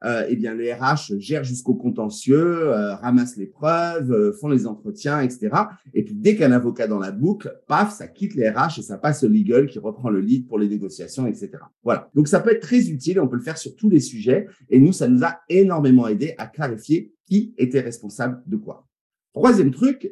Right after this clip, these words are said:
créer des objectifs communs. Il est important de rappeler que tous les départements œuvrent pour le succès de l'entreprise. Donc, en tant que leader du département, vous pouvez vous rapprocher de votre homologue,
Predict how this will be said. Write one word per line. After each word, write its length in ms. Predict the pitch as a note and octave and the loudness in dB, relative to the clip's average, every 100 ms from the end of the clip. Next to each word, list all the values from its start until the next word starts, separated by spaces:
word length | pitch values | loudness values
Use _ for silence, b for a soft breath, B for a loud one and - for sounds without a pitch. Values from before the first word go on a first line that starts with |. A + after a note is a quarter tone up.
| - | -14
créer 220 | - G#3+ | 0 2
des 200 | G#3 C3 | 4 4
objectifs 440 | G3+ F#3+ F#3 B3 B3 | 2 0 -4 -4 0
communs. 360 | F3 C3+ - - | 2 2 0 2
Il 120 | A#2+ | 4
est 20 | |
important 320 | B2+ C#3 D#3 | 4 0 -2
de 60 | D3+ | -2
rappeler 260 | B2+ E2+ - | -2 -4 -6
que 80 | |
tous 280 | G#2 - C4 | -8 4 6
les 100 | G#3 | 6
départements 720 | C#3+ C3 B2 C3 A#2+ G2 - G3 | 4 -2 -6 0 0 0 -2 2
œuvrent 440 | G#3+ F3+ A#2+ - | 4 2 -2 -10
pour 100 | D3 | -2
le 80 | D3 | 0
succès 320 | B2+ - - | 0 -4 -6
de 60 | G#2 | -4
l'entreprise. 560 | G#2+ - - C3 G3 C#3+ | -4 -8 -8 0 0 0
Donc, 160 | G#2+ | -4
en 80 | A#2 | -4
tant 380 | C#3+ C#3 - - | -4 -4 -6 -2
que 60 | G2+ | 4
leader 720 | A2 D3 G#3+ F#3 F3+ D3+ A#2+ | 6 8 6 4 4 2 0
du 80 | G2+ | -10
département, 580 | G2+ F#2+ - F2+ A#2 G2 | -12 -12 -10 -6 -4 2
vous 160 | C#3 | 2
pouvez 280 | C3+ B3 B3 | 4 2 4
vous 100 | E3+ | 2
rapprocher 400 | D3 - B2+ D3 | 0 -2 -4 -2
de 60 | A2 | -4
votre 260 | G2 - | -6 -2
homologue, 640 | C#3+ B2 G#2 D#3+ E3+ C3 | 2 4 4 2 -2 -6